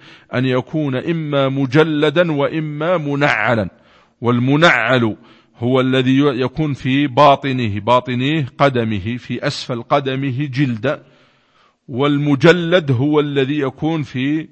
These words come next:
أسفله وأعلاه جلدة، يعني خف. وأحد، وهو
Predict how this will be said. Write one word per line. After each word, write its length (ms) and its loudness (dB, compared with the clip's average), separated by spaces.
أسفله 600 -4
وأعلاه 560 -2
جلدة، 480 -4
يعني 260 -2
خف. 400 -6
وأحد، 720 0
وهو 680 0